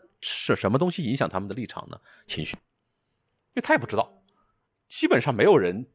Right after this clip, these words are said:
敢说我掌握的事实比你们多，不，没有。但是因为不同的情绪、不同的立场，我们就会开始有不同的结论，所以开始撕。因此呢，引用报纸上的一个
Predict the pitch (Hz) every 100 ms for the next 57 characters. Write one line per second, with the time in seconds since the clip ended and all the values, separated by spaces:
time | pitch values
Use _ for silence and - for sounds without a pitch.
0 | _ - 95 - 123 120 87 85 82 78
1 | _ _ _ _ - 92 107 98 - -
2 | - - 87 85 101 95 85 98 95 -
3 | 98 92 92 _ _ - 170 170 190 196
4 | 196 - 110 131 98 - - 87 95 -
5 | _ _ _ _ - 131 135 147 107 -
6 | _ 87 90 101 95 87 90 - 85 -
7 | _ _ _ 92 123 90 85 - 85 87
8 | - _ 98 92 85 - - - _ _
9 | _ - _ 254 302 - - 85 87 95
10 | 98 104 - - - - 104 135 254 214
11 | 98 123 113 82 92 98 82